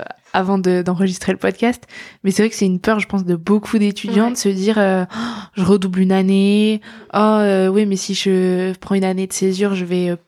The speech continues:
Speaker 1: perdre une année. »
Speaker 2: Ouais.
Speaker 1: Euh, enfin, plein de, de questionnements comme ça. Euh, je suis pas un, ou, euh, «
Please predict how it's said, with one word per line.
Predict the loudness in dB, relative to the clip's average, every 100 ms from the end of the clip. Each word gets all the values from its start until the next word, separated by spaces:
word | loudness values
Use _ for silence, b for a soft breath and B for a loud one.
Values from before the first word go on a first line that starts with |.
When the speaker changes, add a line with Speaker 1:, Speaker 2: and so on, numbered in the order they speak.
| _
Speaker 1:
perdre | 2 4 2 2
une | 2
année. » | 2 2 2 2 0 -4 B B -12 -4
Speaker 2:
Ouais. |
Speaker 1:
Euh, | -2 -2 -2 -4 -6 -6 -8
enfin, | -2 -2
plein | 2 2
de, | 4 4 4 2 0
de |
questionnements | -2 -2 0 0 0
comme | -2
ça. | 0 0 2
Euh, | 0 2
je | 2
suis | 2 0
pas | 2 2
un, | 4 2 0 -2 -8 B B B
ou, | 0 4
euh, « | 4